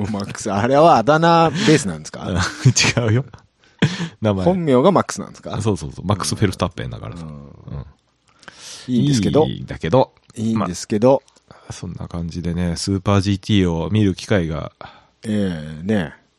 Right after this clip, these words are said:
Speaker 2: 減っちゃったので。
Speaker 1: 減っちゃったんで。
Speaker 2: サーキットに行こうね。
Speaker 1: ええ。僕たちが頑張ってこう、音声でね、お伝えして。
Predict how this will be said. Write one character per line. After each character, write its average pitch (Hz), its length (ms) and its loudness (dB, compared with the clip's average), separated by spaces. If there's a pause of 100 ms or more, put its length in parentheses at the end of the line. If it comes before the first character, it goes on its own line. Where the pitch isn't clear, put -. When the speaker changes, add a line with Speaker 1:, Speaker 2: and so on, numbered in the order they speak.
(160)
Speaker 2:
減 101 80 -6
っ - 40 -4
ち - 80 -10
ゃ 110 40 4
っ 101 40 -2
た - 120 0
の 104 140 4
で。 92 80 2
Speaker 1:
減 92 100 2
っ 85 40 -6
ち - 160 -8
ゃ - 20 -2
っ 101 40 -8
た 113 260 0
ん 87 160 -6
で。 85 280 -6 (200)
Speaker 2:
サ - 200 0
ー 160 80 2
キ - 100 -2
ッ 92 80 -6
ト 90 100 -2
に 80 120 -6
行 - 140 -8
こ 65 60 -8
う 67 40 -10
ね。 87 160 -4
Speaker 1:
え - 100 -20
え。 - 40 -20 (840)
僕 117 300 -4
た 160 140 0
ち 113 360 -2
が 101 140 -2
頑 104 240 -2
張 104 120 2
っ - 40 -2
て - 160 -6
こ 82 340 -6
う、 92 80 -8
音 95 140 -4
声 80 220 -10
で 65 120 -16
ね、 107 260 -4 (180)
お - 300 -18
伝 76 100 -12
え 76 40 -8
し - 120 -2
て。 - 240 -2